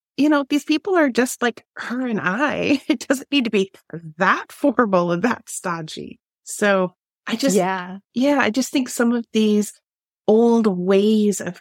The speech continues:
Speaker 1: communicating and connecting really do need to be looked at again.
Speaker 2: Especially as you see what's going on in the consumer world. So if you look at almost any of your favorite consumer products, and if you get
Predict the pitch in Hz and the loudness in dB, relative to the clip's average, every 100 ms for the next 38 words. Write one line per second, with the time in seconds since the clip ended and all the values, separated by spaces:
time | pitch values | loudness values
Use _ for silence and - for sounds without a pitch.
0 | - - 202 226 233 220 202 196 185 180 | -18 -8 -4 -4 -4 -4 -2 -2 0 -2
1 | - - 175 180 - 185 180 170 170 208 | -4 -8 -6 -6 -8 -4 -4 -2 0 2
2 | 254 208 202 196 190 180 170 160 208 - | 2 0 -2 -4 -6 -4 -4 -4 -6 -8
3 | - - 151 62 - 190 _ _ _ _ | -8 -8 -16 -14 -14 -16 _ _ _ _
4 | _ _ _ _ _ _ _ - 208 - | _ _ _ _ _ _ _ -10 -10 -2
5 | 339 - - 359 339 - 190 208 208 208 | -2 0 -2 0 -2 -4 -2 0 2 0
6 | 196 214 220 - 240 196 - 190 175 180 | -2 0 0 0 0 0 0 2 2 2
7 | 165 170 160 - 160 - 156 160 170 196 | 2 2 -2 -2 -6 -2 -2 0 2 2
8 | 202 214 226 247 - 190 180 - 180 175 | 2 0 -6 -14 -2 2 2 2 0 2
9 | 196 208 165 160 160 - 180 175 - 202 | 0 0 0 0 -4 -6 -6 -4 -4 -2
10 | 190 185 170 170 160 - _ _ 185 175 | 2 2 2 2 0 -2 _ _ 0 2
11 | 180 - 170 - 160 160 - 175 160 175 | -2 -4 -6 -2 -2 -4 -4 -2 0 -2
12 | 214 - - - _ _ _ - 175 170 | -6 -10 -14 -16 _ _ _ -2 2 2
13 | 170 175 180 190 | 0 0 2 2